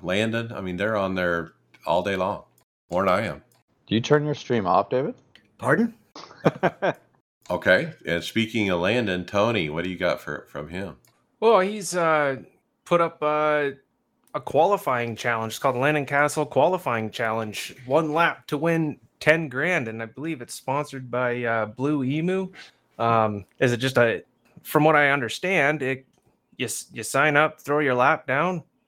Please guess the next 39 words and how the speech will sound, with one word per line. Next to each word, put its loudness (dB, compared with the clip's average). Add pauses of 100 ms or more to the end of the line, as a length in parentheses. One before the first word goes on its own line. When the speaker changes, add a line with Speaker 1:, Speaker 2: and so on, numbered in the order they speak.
(260)
Speaker 4:
and, -2
uh, 2 (560)
i-, -6
it's -4
a, 2
like, 2
a 2
bit 4
of 2
an 0
elimination 2
style. 2 (500)
Speaker 1:
Fastest 0
Speaker 4:
And -
Speaker 1:
lap, -2
yeah. -8 (340)
Speaker 4:
yeah, 2
last 0
man -2
standing -2
walks -6
away -4
with -2
a -6
cool -4
ten -2
K. -2 (400)
Speaker 2:
And -14
how 2
Speaker 1:
I 6
Speaker 2:
about 4
Speaker 1:
looked -6
into -2
this. -10 (180)
Sixteen -2
dollars 4
to -8
get -2
in. -4